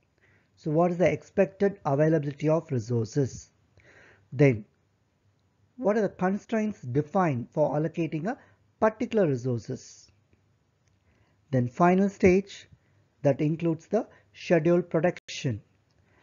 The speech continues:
So what are the planned start and end dates for each and every activity? What are the resources allocated to each activity?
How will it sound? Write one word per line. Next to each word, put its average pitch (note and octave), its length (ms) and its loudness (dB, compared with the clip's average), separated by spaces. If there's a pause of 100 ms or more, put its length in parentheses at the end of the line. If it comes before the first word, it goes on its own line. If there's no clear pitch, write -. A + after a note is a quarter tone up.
(160)
So - 160 -6
what B2 240 0
are A#2+ 40 2
the D3 80 2
planned E3+ 500 0
start F3+ 440 0
and F3 120 0
end E3+ 180 -2
dates F#3+ 260 0
for F3+ 180 0
each F#3+ 240 -4
and F#3 100 0
every F3+ 260 2
activity? F#3+ 640 0 (680)
What D#3+ 280 0
are F#3+ 100 4
the D#3+ 120 0
resources A3+ 600 0
allocated E3 540 -2
to D#3+ 80 -2
each E3 240 -6
activity? E3 680 -4